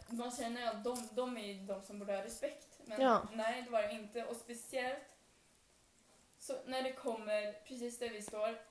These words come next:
Speaker 1: tränger sig liksom tre, fyra killar. Fyra var det.
Speaker 2: Ja, fyra.
Speaker 1: Fyra svinfulla killar.
Speaker 2: Alltså,
Speaker 1: Alltså
Speaker 2: grejen är att,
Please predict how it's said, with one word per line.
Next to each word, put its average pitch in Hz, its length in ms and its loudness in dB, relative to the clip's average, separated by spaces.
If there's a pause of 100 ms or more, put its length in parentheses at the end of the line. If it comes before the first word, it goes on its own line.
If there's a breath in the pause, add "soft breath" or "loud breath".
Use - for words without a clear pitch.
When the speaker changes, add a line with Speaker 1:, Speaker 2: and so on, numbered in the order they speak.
(160)
Speaker 1:
tränger 226 540 -2
sig 254 420 -2
liksom 220 360 -2 (400)
tre, 226 400 -2 (180)
fyra 214 300 -2
killar. 214 340 -6
Fyra 233 420 0
var 208 60 2
det. - 80 2
Speaker 2:
Ja, 214 220 12
fyra. 190 500 10 (260)
Speaker 1:
Fyra 240 480 -2 (840)
svinfulla 240 1040 -4
killar. 220 360 -4
Speaker 2:
Alltså, 185 160 -8 (120)
Speaker 1:
Alltså 247 220 12
Speaker 2:
grejen 285 260 12
är 277 60 12
att, 269 120 12